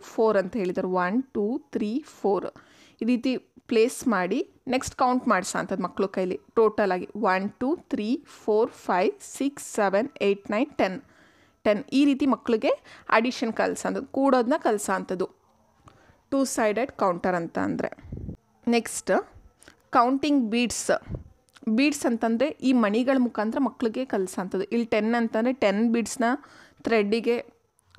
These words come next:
ಕೂಡ್ಸೋ ಅಂಥದ್ದು, ನೈನ್ ಬೀಡ್ಸ್ ಈ ರೀತಿ. ಓಕೆ, ನೆಕ್ಸ್ಟ್ which one of the following teaching learning resources would be the most appropriate to teach the concept of addition of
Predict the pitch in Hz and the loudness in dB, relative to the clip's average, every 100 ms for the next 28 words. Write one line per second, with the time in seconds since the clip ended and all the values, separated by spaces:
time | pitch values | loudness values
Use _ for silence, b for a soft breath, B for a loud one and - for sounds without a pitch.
0 | - 254 226 - 208 190 190 175 185 - | -2 0 0 0 0 0 0 0 0 0
1 | 208 196 214 202 202 202 - 226 190 180 | 2 2 2 2 0 0 -2 0 2 0
2 | - - - 202 - 294 - - b b | -2 -8 -6 -6 -2 -2 -2 -6 b b
3 | b b b b - 214 208 - - 220 | b b b b -2 -2 -2 -4 -2 -2
4 | - - - - _ _ - 214 214 269 | -2 -8 -12 -20 _ _ -6 -2 2 2
5 | - 320 294 277 - 285 269 - 196 190 | 2 2 4 2 -2 -4 -4 0 2 4
6 | 240 254 233 220 262 254 226 196 202 196 | 2 0 -2 -2 0 2 2 0 -2 -2
7 | 190 - 185 - 220 - - 220 190 226 | -6 -4 -2 -2 -4 -6 -4 -2 0 0
8 | 254 240 208 220 269 - 208 - - 226 | 2 2 4 2 0 -6 -10 -6 0 0
9 | 233 254 240 262 269 _ 226 214 226 226 | 0 -2 0 0 -2 _ -2 0 -2 -2
10 | - 240 - 196 196 233 - 202 220 - | -2 -2 0 -2 0 -2 2 0 0 -4
11 | 196 202 - 269 220 240 | -2 -2 -2 0 0 -2